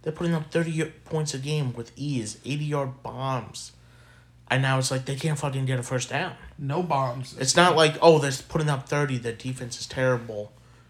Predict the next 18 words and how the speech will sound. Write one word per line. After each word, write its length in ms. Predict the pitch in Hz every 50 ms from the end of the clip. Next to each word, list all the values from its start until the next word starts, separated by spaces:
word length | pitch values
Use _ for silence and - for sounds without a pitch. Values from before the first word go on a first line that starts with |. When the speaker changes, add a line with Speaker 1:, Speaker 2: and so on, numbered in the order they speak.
| - - -
Speaker 1:
they're 100 | 107 107
four 240 | - 120 117 113
and 100 | 104 104
four." 300 | - - 82 - - - - - - - _ - - - - - - - - - - - - 135
Speaker 2:
Yeah. 60 | - 135 - - - - -
Speaker 1:
No. 320 | 139 151 151 160 160 151 151 - - - - - - - - - - - - - _ - - - - - - -
They're 100 | - 123
scoring 280 | - - 143 139 127
thirteen 380 | 127 131 135 131 131 - 123 117
points, 480 | - 127 113 107 - 98 - - - -
fucking 420 | - - 104 117 - - 113 110
three 240 | - 120 120 127 127
points, 720 | 127 123 117 113 104 95 95 95 - - - - - - - - - - - - - - - - - - -
fucking 300 | 139 131 131 127 120 123
twenty 360 | - - 127 131 135 131 123
to 120 | 127 - 120
the 100 | 117 110
Giants. 680 | 107 117 117 120 117 107 101 101 87 - - - -